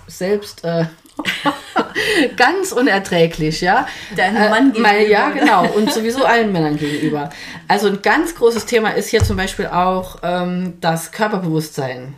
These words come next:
Speaker 1: ja, oder das
Speaker 2: Okay.
Speaker 1: Körperbild. Wie, äh, werden Frauen in der Gesellschaft wahrgenommen? Wie geht man mit ihrem Äußeren um? Im Vergleich, wie geht man mit Männern um?
Speaker 2: Mhm.
Speaker 1: Ja?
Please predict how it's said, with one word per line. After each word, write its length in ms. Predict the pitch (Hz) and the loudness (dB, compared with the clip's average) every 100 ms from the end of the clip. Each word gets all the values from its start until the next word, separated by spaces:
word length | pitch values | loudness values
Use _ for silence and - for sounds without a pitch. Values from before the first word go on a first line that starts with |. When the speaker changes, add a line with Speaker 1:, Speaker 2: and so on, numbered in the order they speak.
| _ | _
Speaker 1:
ja, 280 | 165 170 247 | -2 -2 -2
oder 200 | 170 165 | 0 0
das 180 | 156 147 | -2 -6
Speaker 2:
Okay. 100 | 190 | -2
Speaker 1:
Körperbild. 640 | 202 180 151 143 135 139 - - - - - | 0 0 -2 -4 -6 -10 -20 -20 -20 -20 -18
Wie, 460 | 175 170 208 226 220 | -10 -4 -2 2 2
äh, 640 | 208 - 185 180 170 165 165 | 2 -2 -2 0 0 -2 -2
werden 240 | 185 185 | -4 -6
Frauen 360 | - 170 196 196 | -4 -2 -2 -2
in 100 | 185 | -4
der 100 | 170 | -4
Gesellschaft 580 | 170 190 190 190 - | -6 -6 -6 -8 -4
wahrgenommen? 520 | 165 170 185 185 180 175 | -2 -2 -2 -4 -4 -4
Wie 160 | 202 | -6
geht 220 | 202 202 196 | -6 -6 -4
man 200 | 175 170 | -4 -4
mit 140 | 160 | -4
ihrem 260 | 175 160 156 | -4 -4 -4
Äußeren 560 | 175 214 214 170 165 | 0 0 0 -4 -4
um? 400 | 180 208 262 269 - - - _ _ _ _ | -2 -4 -4 -10 -20 -20 -20 _ _ _ _
Im 140 | 196 170 | -6 -4
Vergleich, 520 | 165 165 165 170 - | -2 0 0 -2 -8
wie 140 | 175 175 | -8 -6
geht 180 | 180 | -8
man 320 | 185 170 175 185 | -4 -4 -4 -6
mit 140 | 180 | -4
Männern 340 | 202 214 160 | -4 -2 -2
um? 220 | 147 127 117 | -4 -8 -10
Speaker 2:
Mhm. 440 | 208 214 226 185 | -10 -10 -8 -4
Speaker 1:
Ja? 220 | 160 208 | -2 -4